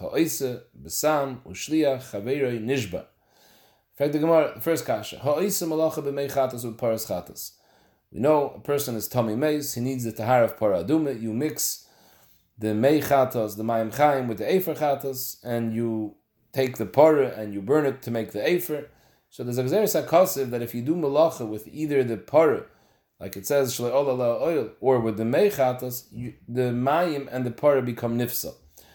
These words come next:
So if someone does malacha with the mei chatas or the par-, paras chatas, so he invalidated this mayim and this para from being good for para aduma, and he causes a tremendous hezek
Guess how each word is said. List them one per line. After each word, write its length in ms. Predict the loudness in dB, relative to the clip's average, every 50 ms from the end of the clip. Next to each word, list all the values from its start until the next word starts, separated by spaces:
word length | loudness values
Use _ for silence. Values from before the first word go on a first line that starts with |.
| _ _ _
So 120 | -18 -14 -10
if 60 | -4
someone 320 | -2 0 0 0 0 0
does 240 | 2 2 2 2 2
malacha 480 | 0 2 4 6 6 6 6 2 -2 -6
with 120 | -6 -4
the 60 | -4
mei 160 | -4 -4 -4
chatas 380 | -2 0 0 0 0 -2 -6 -10
or 20 |
the 80 | -12 -12
par-, 280 | -8 -4 -2 -2 -2 -4
paras 440 | -6 -4 -2 0 0 0 -2 -4
chatas, 520 | -4 -4 -4 -4 -6 -12 -14 -14 -16 -16 _ _ _ _ _ _ _ -20 -20 -20 _ _ _
so 300 | -8 -2 2 4 4 4
he 260 | 2 2 0 -2 -2
invalidated 840 | -2 -2 4 6 8 8 8 8 4 2 0 0 0 0 -2 -4 -6
this 220 | -6 -6 -6 -6 -4
mayim 520 | 0 0 0 2 0 0 -2 -4 -4 -4
and 80 | -6 -6
this 160 | -6 -8 -6
para 380 | 0 2 4 4 4 2 0
from 220 | -4 -6 -8 -6 -6
being 220 | -6 -4 -4 0
good 200 | 2 2 2 0
for 100 | -2 -6
para 320 | -4 0 2 4 4 4 2
aduma, 320 | 0 -2 -4 -4 -6 -10 -14 _ _ _ _ _ _ _ _ _ _ _ _ _ -20 -16 -10 -6
and 100 | -4 -4
he 60 | -4
causes 400 | -2 0 0 0 0 0 -2 -2
a 140 | -4 -4 -4
tremendous 480 | -6 -4 -2 0 0 0 0 0 4
hezek 380 | 6 6 6 4 2 -4 -6